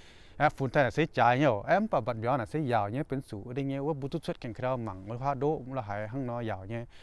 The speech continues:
À, tôi rằng này, nên trái thiết tiến nó hăng, à, bút cần là sụp biển hiệu. Vậy thì nhớ qua, điều cho là bút dấu nhé, không phải bút tung bật dấu Samsung. Thằng tề miền nó mình bút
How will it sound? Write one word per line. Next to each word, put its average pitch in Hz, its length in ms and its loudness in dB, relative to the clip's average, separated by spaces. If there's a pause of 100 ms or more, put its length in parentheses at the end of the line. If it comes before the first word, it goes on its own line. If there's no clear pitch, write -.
À, 180 180 -4
tôi 160 140 0
rằng 104 220 -6
này, 101 140 -8
nên 110 160 -6
trái 117 200 -2
thiết - 180 -4
tiến 147 200 4
nó 127 80 2
hăng, 160 220 2 (360)
à, 156 120 2
bút 151 140 -2
cần 147 140 6
là 135 60 2
sụp - 200 -10
biển 113 160 -4
hiệu. 170 240 2 (380)
Vậy 151 100 -2
thì 143 100 0
nhớ 135 200 0
qua, 147 320 4 (280)
điều 110 160 -4
cho 160 200 6
là 123 80 2
bút 120 220 -4
dấu 123 200 0
nhé, 139 200 0
không 175 120 -6
phải 107 140 -2
bút 117 160 -4 (100)
tung 123 160 -4
bật 107 180 -8
dấu 101 160 -8
Samsung. 135 480 -2 (380)
Thằng 185 180 4
tề 143 180 2
miền 143 200 4
nó 127 120 0
mình 135 240 2
bút 180 120 6